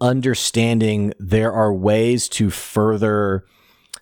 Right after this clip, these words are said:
design your business to be more approachable to customers, for customers to, uh, for it to be more accessible to customers.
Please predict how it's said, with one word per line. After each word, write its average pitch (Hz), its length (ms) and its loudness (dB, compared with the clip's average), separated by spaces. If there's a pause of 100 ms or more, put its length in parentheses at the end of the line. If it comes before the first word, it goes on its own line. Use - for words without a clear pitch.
(220)
design 120 920 0
your 101 720 0
business 104 600 0
to - 100 -4
be 95 140 2
more 92 380 2
approachable 127 640 -2
to 117 80 0
customers, 107 720 -2 (720)
for 113 80 -4
customers 117 400 -2
to, 101 580 2
uh, 98 180 -4
for 117 120 0
it 104 40 -4
to 104 40 -4
be 117 80 2
more 110 160 0
accessible 127 580 0
to 127 80 -4
customers. 120 720 -2